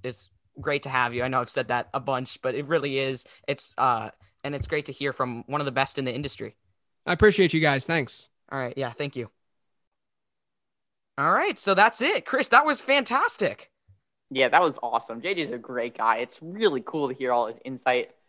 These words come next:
Speaker 3: I mean, hearing about, you know, you know that he kind of was at the forefront of that late round Q B strategy, but just hearing how it developed and how, like, back almost in two thousand twelve, there were just Q Bs just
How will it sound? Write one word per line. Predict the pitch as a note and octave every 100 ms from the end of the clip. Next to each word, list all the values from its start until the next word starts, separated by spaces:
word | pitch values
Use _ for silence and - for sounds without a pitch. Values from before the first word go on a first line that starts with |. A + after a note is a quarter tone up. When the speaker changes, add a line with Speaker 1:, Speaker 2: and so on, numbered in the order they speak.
| _ -
Speaker 3:
I |
mean, | C#3+
hearing | C#3 D3+ C#3+
about, | C3 C3 C3 - -
you | F#3+
know, | E3+
you | E3+ G#3+
know | A3
that | G#3+ G3
he | F3+ D#3+
kind | D3 E3
of | C#3+ C3
was | C#3
at | C#3+ C3+
the | B2
forefront | C3 B2+ C3
of | B2
that | A#2+
late | A#2+ A2+
round | A#2+ A#2
Q | B2
B | A#2 A#2
strategy, | - A2+ A2+ A2
but | A#2+
just | - _
hearing | B2+ B2+ A#2+ _ _ _
how | C3+
it | C#3
developed | C#3 B2+ D3 C#3 C#3 C3 C3+
and | B2
how, | B2+ B2+
like, | B2 A#2+
back | D#3 E3
almost | D3+ C#3 C#3
in |
two | C3 -
thousand | D#3 A#2+ C3 C3 _
twelve, | C3+ B2+ B2+ - _
there | C#3
were | C3+
just | - _ _ _ _ _
Q | - F#3
Bs | D#3+ D#3+ D#3 - - _
just | D3+